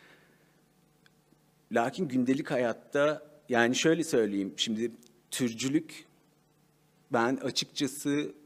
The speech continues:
belli bir anlamında kaçınılmaz olduğunu düşünüyorum.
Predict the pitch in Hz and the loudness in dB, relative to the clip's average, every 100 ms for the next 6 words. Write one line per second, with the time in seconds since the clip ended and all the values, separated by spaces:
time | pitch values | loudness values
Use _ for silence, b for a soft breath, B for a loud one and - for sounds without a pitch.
0 | _ 123 110 113 120 139 139 117 110 110 | _ -4 0 2 4 4 4 4 0 -2
1 | 110 107 139 - - - 123 120 143 127 | -4 -4 -6 -10 -6 -2 0 2 0 0
2 | 92 78 73 76 - - 71 76 | -2 -4 -10 -10 -8 -8 -8 -12